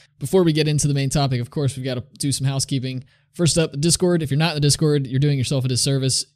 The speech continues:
Hop in there. The link to that is in the episode description as well as on Twitter page. But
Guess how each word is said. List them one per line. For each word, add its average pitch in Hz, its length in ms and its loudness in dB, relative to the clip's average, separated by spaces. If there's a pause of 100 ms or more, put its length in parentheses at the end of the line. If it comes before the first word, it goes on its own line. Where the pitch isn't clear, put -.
(120)
Hop 147 240 -2
in 135 80 2
there. 123 320 -2
The 120 140 -4
link 135 200 0
to 135 80 0
that 127 140 0
is 117 100 -4
in 127 40 -2
the 120 60 -2
episode 120 220 -4
description 117 380 -4
as 110 100 -4
well 113 160 -4
as 107 360 -4
on 110 200 -10
Twitter 135 240 -2
page. 135 320 0 (220)
But 120 320 0